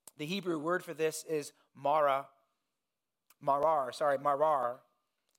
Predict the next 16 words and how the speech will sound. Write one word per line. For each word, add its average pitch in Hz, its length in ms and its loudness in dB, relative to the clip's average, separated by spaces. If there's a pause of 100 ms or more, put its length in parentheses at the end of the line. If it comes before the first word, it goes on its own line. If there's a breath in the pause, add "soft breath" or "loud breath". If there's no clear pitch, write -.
In 147 80 -18
fact, 180 180 -2
if 160 60 -12
you 170 40 -8
look 180 80 -6
down 180 120 2
in 160 60 -4
verse 165 260 -4 (160)
twenty, 190 340 0
you 165 100 -6
can 165 120 -14
see 170 240 -6
this 165 320 -4 (100)
same 180 540 -2 (240)
word 175 380 2
used 170 580 -4